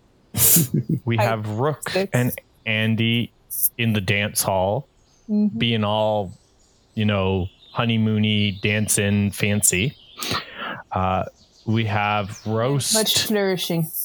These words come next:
Speaker 1: in, in tr-, infiltrating the private rooms, Zitzi setting fire, and Jisan cooking.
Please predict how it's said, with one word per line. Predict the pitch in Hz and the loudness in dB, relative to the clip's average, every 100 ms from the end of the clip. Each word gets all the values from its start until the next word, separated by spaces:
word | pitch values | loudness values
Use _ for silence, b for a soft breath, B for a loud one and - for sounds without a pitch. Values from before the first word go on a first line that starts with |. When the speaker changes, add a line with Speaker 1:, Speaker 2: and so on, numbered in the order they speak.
| - - - - - | -10 -10 -10 -8 -2
Speaker 1:
in, | 123 120 - - | 0 0 -4 -4
in | 117 117 | 0 0
tr-, | - - - | -2 -8 -4
infiltrating | 120 120 135 - 127 123 123 123 123 123 _ _ _ _ - | -2 0 -2 0 0 2 2 2 2 0 _ _ _ _ -14
the | 104 110 110 113 110 92 | -4 -2 0 2 0 -2
private | - 110 107 | -2 -2 -2
rooms, | 101 98 98 123 156 - - - - - - - - - - - - | -2 0 2 2 2 2 0 -4 -18 -20 -20 -20 -20 -20 -20 -16 -4
Zitzi | 101 120 131 - 131 131 | 0 2 2 0 2 2
setting | - 123 113 104 | 2 2 2 0
fire, | - 101 104 117 131 143 - _ - | 0 0 2 2 0 -2 -8 _ -4
and | 104 110 110 107 107 104 98 - - - - - - - | 0 2 2 2 2 2 -2 -10 -20 -6 0 0 -2 -2
Jisan | 123 110 120 110 107 | 0 2 0 0 0
cooking. | - 117 202 247 | -2 0 0 0